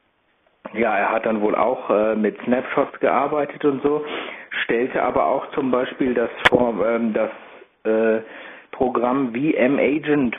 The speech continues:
vor, ähm, was ja kos-, äh, was ja, glaub ich, kostenpflichtig ist, was dann zum Beispiel virtuelle Maschinen sichert. Ähm,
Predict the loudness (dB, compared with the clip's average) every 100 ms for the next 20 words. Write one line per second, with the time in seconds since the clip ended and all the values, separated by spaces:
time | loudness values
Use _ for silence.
0 | 0 2 2 0 -4 -2 -2 -4 -14 _
1 | 0 2 2 0 -2 -6 _ _ _ _
2 | _ -20 -20 _ -6 -4 0 0 0 0
3 | 0 0 -2 -2 -2 0 0 0 -2 0
4 | 0 2 0 -2 -4 -6 -4 -6 -2 -4
5 | -4 -2 4 4 2 -4 -20 -20 -20 -20
6 | -6 -4 -2 0 -2 0 0 2 0 0
7 | 0 0 0 0 0 2 2 0 0 0
8 | -2 -6 -2 0 0 0 0 -2 -2 -2
9 | -4 -8 -20 -20 -20 -20 -18 -18 -18 -18
10 | -2 -2 -2 _ 0 2 2 2 2 2
11 | 2 0 0